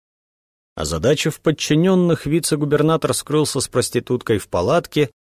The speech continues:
откуда сразу же послышался визг девицы.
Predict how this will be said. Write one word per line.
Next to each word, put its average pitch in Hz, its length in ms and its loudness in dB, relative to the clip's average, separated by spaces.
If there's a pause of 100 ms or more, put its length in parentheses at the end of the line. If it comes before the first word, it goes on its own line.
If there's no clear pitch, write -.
откуда 170 360 2
сразу 165 360 2
же 165 100 0
послышался 139 640 0
визг 104 320 -2
девицы. 101 580 -4